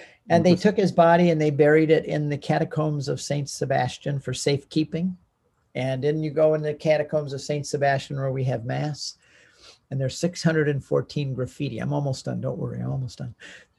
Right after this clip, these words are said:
Speaker 1: Four, six hundred and fourteen graffiti on the tile pieces that they found. Petros y Paulos, ora, pray for us. In Hebrew, Aramaic, Greek,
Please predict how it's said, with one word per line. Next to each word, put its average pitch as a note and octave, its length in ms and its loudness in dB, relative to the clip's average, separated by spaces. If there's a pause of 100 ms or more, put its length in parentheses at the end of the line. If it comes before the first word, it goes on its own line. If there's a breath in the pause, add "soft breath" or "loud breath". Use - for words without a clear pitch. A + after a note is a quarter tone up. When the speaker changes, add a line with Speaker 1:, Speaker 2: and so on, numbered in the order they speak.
(400)
Speaker 1:
Four, - 140 -10
six F3+ 300 0
hundred F3 220 6
and C3+ 140 0
fourteen D3 520 -2
graffiti C3+ 640 -4 (240)
on C#3 160 -4
the C3 100 -2
tile C#3 680 0
pieces B2+ 440 -8
that B2+ 160 -4
they C3 140 -2
found. C#3 420 -4 (720 loud breath)
Petros F3 640 2
y D3+ 160 -2
Paulos, C#3 640 -2 (140)
ora, C3 500 2 (260)
pray C#3 220 0
for C3 260 2
us. - 400 -6 (280 soft breath)
In C3+ 100 0
Hebrew, A#2+ 640 2 (420)
Aramaic, D#3 720 2 (180)
Greek, D3 440 0